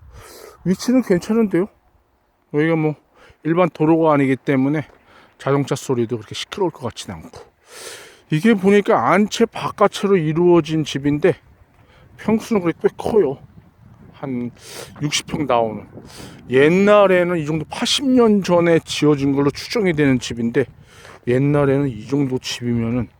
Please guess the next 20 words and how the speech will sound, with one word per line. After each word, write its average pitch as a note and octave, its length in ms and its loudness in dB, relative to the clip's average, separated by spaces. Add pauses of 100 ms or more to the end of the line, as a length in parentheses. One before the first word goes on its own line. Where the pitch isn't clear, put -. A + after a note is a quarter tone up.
(420)
부잣집이죠. - 720 -8 (1000)
쌀 E3 280 2
곡간에 B2+ 600 -2
그냥 A#2+ 320 -6
뭐 A2+ 160 -4 (560)
수십 - 340 -4
가마씩 C3+ 480 0 (800)
놓고서 C#3 600 -4 (760)
먹고 A#2+ 260 0
사는 D3 300 -4
집이었다 - 420 -4
볼 F2+ 80 -8
수가 E2 200 -18
있어요. - 260 -18 (480)
지금은 F#3+ 640 0
스타일을 A#3+ 680 0
봤을 F3+ 220 0
땐 D3+ 160 -6
깔끔하긴 C4 680 2
한데 F#3 440 2